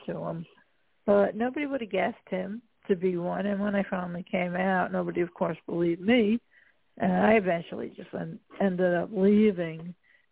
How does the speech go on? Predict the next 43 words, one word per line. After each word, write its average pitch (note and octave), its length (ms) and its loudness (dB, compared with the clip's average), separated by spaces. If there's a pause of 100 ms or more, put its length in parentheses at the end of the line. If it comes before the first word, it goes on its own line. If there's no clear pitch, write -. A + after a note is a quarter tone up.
But F#3+ 260 2
he, B3+ 440 0 (420)
up G#3 220 2
until B3+ 640 -2
the A3 120 -4
last F3+ 380 -4
time G#3+ 220 0
I A3+ 240 0
saw C4+ 180 2
him, B3 140 0
he G#3 80 -2
must - 240 -2
have - 80 -14
been A3 140 2
in G#3 100 -4
the - 80 -12 (120)
seventies, F#3+ 760 0
and G3+ 180 -18
he - 60 -20
was - 180 -20
talking G3+ 300 -4
about G3 260 -2
what G3+ 160 4
he's F#3+ 160 2
gonna G3 160 -2
do G3 160 -2
to F#3+ 100 -2
my F3 220 -10
niece. C4+ 260 -4 (720)
She F#3+ 80 -4
was F3+ 300 -4
born G3+ 320 2
in F#3+ 100 -4
his E3+ 300 -4
house, - 520 0
and F#3 140 -6
that's F#3 240 -4
when F#3 160 -2
I G#3 180 6
went G#3 300 -4
public - 500 -6
with - 220 -6
everything. - 640 -6